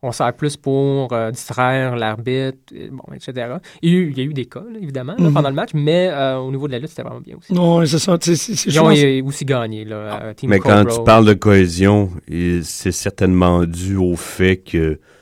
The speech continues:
Speaker 3: j'imagine qu'ils ont à peu près le même âge, ces deux,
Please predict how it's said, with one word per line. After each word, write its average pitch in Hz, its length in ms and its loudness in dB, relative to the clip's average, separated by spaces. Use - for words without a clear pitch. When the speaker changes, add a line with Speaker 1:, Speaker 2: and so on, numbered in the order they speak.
Speaker 3:
j'imagine 87 540 0
qu'ils 92 80 -6
ont 85 80 -2
à 80 40 -4
peu 78 120 -8
près - 180 -8
le 85 80 0
même 80 300 -4
âge, 95 380 -8
ces 90 120 -10
deux, 87 140 -2